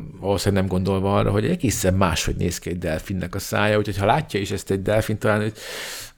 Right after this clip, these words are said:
a Margaret szájának a mozgása nem fogja őt eljutatni az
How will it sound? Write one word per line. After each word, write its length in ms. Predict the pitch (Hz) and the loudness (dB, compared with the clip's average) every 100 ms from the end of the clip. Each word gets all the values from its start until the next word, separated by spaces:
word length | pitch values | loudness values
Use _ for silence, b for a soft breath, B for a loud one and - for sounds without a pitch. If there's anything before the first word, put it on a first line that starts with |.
| - - | -18 -14
a 100 | 98 | -6
Margaret 400 | 92 98 92 92 | -2 0 0 0
szájának 420 | - 101 95 92 | 0 2 2 0
a 40 | |
mozgása 440 | 95 101 95 90 101 | -2 -2 -2 -2 -2
nem 320 | 98 87 80 - - | -2 -2 -4 -14 -20
fogja 580 | - - - - 90 92 | -18 -12 -6 -2 2 4
őt 140 | 87 90 | 4 4
eljutatni 600 | 85 85 85 85 - - | 4 2 2 -2 0 -2
az 140 | 82 | -2